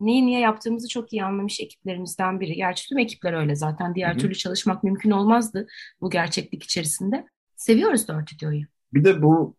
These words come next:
Speaker 2: hakikaten çalıştığımız ekiplerin hepsi sevdiğimiz ekipler ama işte John Gulus olsun, Godbad olsun, Dirty Duo gibi ekipler olsun. Aslında Plastic Ideas da biraz öyle. Bize de bir şeyler öğretiyorlar bu yolda.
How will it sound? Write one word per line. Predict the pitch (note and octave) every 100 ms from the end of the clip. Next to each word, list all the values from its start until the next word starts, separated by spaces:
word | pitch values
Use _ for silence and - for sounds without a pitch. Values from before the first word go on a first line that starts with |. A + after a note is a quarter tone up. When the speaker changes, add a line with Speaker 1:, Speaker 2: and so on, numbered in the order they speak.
| -
Speaker 2:
hakikaten | G#2+ B2+ D3 C3+
çalıştığımız | C3+ B2+ - C#3
ekiplerin | C3+ C#3 - C#3+
hepsi | C#3 -
sevdiğimiz | - G#2+ B2+ C#3
ekipler | A#2 - - C3
ama | A#2 B2+ A#2+
işte | G#2+ B2 A2+
John | A2+ C#3
Gulus | B2+ A#2 A2
olsun, | G#2+ - G#2
Godbad | A2+ A2+ A2+
olsun, | G#2 G2+ - G2
Dirty | A2 A2 A#2+
Duo | B2+ A#2+
gibi | - G2+
ekipler | G#2+ - - D#3+
olsun. | D3 G2+ - B2+ - _
Aslında | - G2 B2 A2+
Plastic | A2 - A2 G#2
Ideas | G#2 A2 G#2+
da | F2+
biraz | E2 E2 D#2
öyle. | E2+ B2 - -
Bize | E2+ G#2 D3+
de | E3+
bir | B2
şeyler | A2 F#2 F#2
öğretiyorlar | F2 E2 - D#2+ D#2 D2 -
bu | F2
yolda. | F2+ E2 C#2+ C#2+